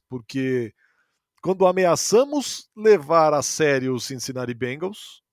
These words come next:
a prestar atenção nesse time, vai e me perde do New York Jets com o quarterback reserva.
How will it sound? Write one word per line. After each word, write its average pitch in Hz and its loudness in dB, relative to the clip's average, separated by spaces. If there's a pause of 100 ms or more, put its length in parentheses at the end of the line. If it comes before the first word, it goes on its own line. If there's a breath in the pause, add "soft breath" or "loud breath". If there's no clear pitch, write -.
(920)
a 123 -4
prestar 151 0
atenção 165 -2
nesse 151 -4
time, 170 -10 (300)
vai 156 0
e 202 -8
me 208 -10
perde 151 -2 (220)
do 160 -6
New 151 -10
York 147 -2
Jets 131 -8 (960)
com 175 0
o 170 -6
quarterback 170 0
reserva. 123 -8